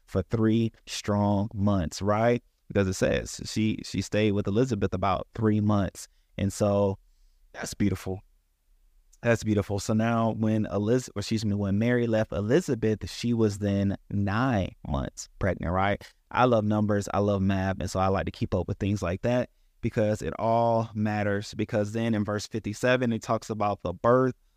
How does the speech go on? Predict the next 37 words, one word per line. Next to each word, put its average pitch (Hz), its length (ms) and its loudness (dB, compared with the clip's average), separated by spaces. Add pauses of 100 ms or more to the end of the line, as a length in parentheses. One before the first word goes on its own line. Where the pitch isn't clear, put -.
(100)
of 101 180 2
John 104 560 0 (360)
the 104 80 -2
Baptist, 98 800 -2 (200)
in 101 100 -2
which 113 240 2
we'll 107 160 -2
pick 143 260 -2
up 135 180 2
on 107 260 0
that 107 240 0
<laughs> - 160 -8
on 170 100 -8
tomorrow 117 760 2
because 113 600 -2 (320)
our 113 360 2
time 135 600 -2
has 131 720 -2 (520)
concluded, 165 480 0
right? 98 320 0
Our 123 280 0 (160)
seven 107 280 0
minutes 117 220 0
go 90 120 -4
by 76 200 -6
fast, 90 580 -2
and 95 360 -4
I 98 100 -2
have 104 180 -2
a 101 60 -2
timer, 101 360 0
so 98 140 -4
I'm 101 120 0
able 101 200 -2
to 95 220 -2
stay 104 320 -2
abreast 110 640 -6